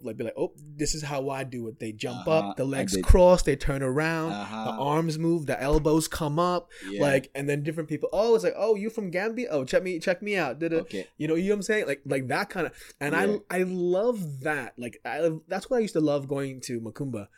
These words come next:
Speaker 2: Yeah.
Speaker 1: 'Cause you see people from different parts of Africa
Speaker 2: Yeah.
Speaker 1: in a foreign, in a foreign country, in a foreign
Speaker 2: Yeah.
Speaker 1: city,
Speaker 2: In the,
Speaker 1: right? In an African
Speaker 2: uh-huh.
Speaker 1: club, connected by the continent and the music.
Speaker 2: Yeah.
Speaker 1: It, it connects people, right? I mean
Speaker 2: It does.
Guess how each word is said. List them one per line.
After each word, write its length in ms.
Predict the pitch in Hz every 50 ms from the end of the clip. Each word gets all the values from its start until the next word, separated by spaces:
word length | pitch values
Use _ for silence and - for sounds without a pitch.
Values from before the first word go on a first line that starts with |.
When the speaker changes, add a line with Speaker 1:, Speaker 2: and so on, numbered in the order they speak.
| _ - - - - - - -
Speaker 2:
Yeah. 200 | - 107 104 104
Speaker 1:
'Cause 160 | - 170 165 165
you 100 | 190 170
see 120 | 196 190
people 260 | - 214 214 247 226
from 260 | 208 - 175 165 156
different 300 | 135 180 175 - 202 190
parts 220 | 175 175 143 139 -
of 140 | 127 113 123
Africa 560 | 117 110 - - 107 - 120 113 120 165 - _ -
Speaker 2:
Yeah. 320 | 98 98 95 92 95 110 -
Speaker 1:
in 100 | 143 143
a 80 | 135 131
foreign, 480 | - - - 143 143 170 202 220 220 - - - -
in 100 | 147 135
a 40 | 127
foreign 360 | - - 160 165 214 262 247
country, 440 | - - 135 117 110 - 113 110 135
in 60 | 139
a 40 | 120
foreign 280 | - - 101 101 98 101
Speaker 2:
Yeah. 100 | 104 110
Speaker 1:
city, 380 | 117 113 131 131 147 190 - _ - -
Speaker 2:
In 60 | 98 104 98
the, 20 | -
Speaker 1:
right? 320 | - - 139 165 175 -
In 100 | - 151
an 60 | 151 151
African 300 | 180 196 214 226 220 208
Speaker 2:
uh-huh. 80 | 202 -
Speaker 1:
club, 260 | 175 160 160 - - - - - - _ - 143 143 143 156 - - 185 156 165 170 - _ _ _ _ _ _ _ -
connected 760 | - - 165 170 170 175 185 196 - - 143 120 110 113 - - - -
by 400 | 127 127 127 147 131 131 131 127
the 100 | 131 127
continent 760 | - - 175 170 175 170 - 143 113 101 98 101 - - - _ _ _
and 160 | - 135 120 117
the 60 | 117
music. 600 | 131 139 156 160 151 135 - 104 101 - - _ _ _ - - -
Speaker 2:
Yeah. 140 | 104 98 92
Speaker 1:
It, 80 | 92 90 - - - - - - 85 - - 127 117 190
it 120 | 214 - -
connects 300 | - 240 262 262 - -
people, 260 | - 131 - - 101
right? 280 | 107 131 160 196 196
I 40 | 190
mean 200 | 170 165 156 -
Speaker 2:
It 80 | 98 95
does. 340 | 104 101 95 90 85 -